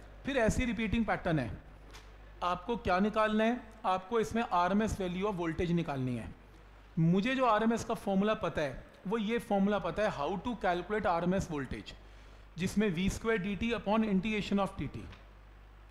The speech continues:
अब मुझे पता है, अगर आप मुझे V का, V की value बता दो, V as a function of time, तो मेरा answer आ जाएगा।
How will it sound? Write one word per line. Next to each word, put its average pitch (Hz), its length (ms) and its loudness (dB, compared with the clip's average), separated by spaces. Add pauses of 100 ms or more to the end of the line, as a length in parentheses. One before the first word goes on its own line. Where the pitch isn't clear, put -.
(160)
अब 147 60 -2
मुझे 147 240 0
पता 175 220 -2
है, 226 160 0 (760)
अगर 190 220 2
आप 240 140 4
मुझे 214 260 2
V 190 360 0 (120)
का, 226 460 2
V 175 320 -2
की 240 120 0
value 180 320 -2
बता 202 240 2
दो, 139 160 -4 (300)
V 196 300 0
as 220 60 0
a 220 140 -2
function 202 380 2
of - 160 -8
time, 160 240 2 (640)
तो 208 60 -2
मेरा 233 140 6
answer 208 260 2
आ 180 60 2
जाएगा। 107 360 -6